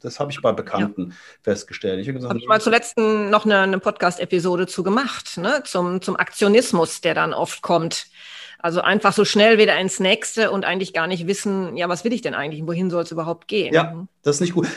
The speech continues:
Speaker 1: Das, also das kann gut gehen, das kann meistens oder oft geht's aber auch, geht's aber auch nicht gut. Aber ich kann das natürlich verstehen. Ich hab einen sehr guten, ein sehr guter Freund von mir, dem ist was Ähnliches passiert. Ist, die Geschichte war ein bisschen anders, aber,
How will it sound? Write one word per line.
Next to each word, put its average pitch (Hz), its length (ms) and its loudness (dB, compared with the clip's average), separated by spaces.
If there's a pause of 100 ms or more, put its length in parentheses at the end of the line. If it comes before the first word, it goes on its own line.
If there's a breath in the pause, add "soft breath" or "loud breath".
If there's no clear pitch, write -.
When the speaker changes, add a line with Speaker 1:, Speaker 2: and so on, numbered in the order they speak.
(180 loud breath)
Speaker 1:
Das, - 280 2
also 156 220 6
das 151 180 2
kann 143 240 6
gut 185 220 4
gehen, 220 240 4
das 190 180 0
kann 151 800 -2
meistens 123 400 4
oder 113 160 2
oft 110 180 -2
geht's 107 220 -4
aber 92 140 -8
auch, 92 480 -8
geht's 101 260 -12
aber 98 160 -6
auch 80 340 -12
nicht 95 300 -10
gut. 90 240 -8
Aber 101 160 -6
ich 107 80 -10
kann 131 160 2
das 139 180 2
natürlich 127 400 -2
verstehen. 117 380 -2
Ich 113 160 -4
hab 175 140 0
einen 139 400 2
sehr 143 160 4
guten, 135 360 -2
ein 120 160 -4
sehr 143 140 4
guter 147 240 2
Freund 170 300 -2
von 175 140 -2
mir, 156 120 2
dem 139 140 2
ist 135 100 -4
was 127 120 -4
Ähnliches 165 440 -2
passiert. 156 460 0
Ist, - 260 -14
die 117 280 -12
Geschichte 120 380 -4
war 117 80 0
ein 110 60 0
bisschen 110 160 -4
anders, 143 400 0
aber, 123 280 2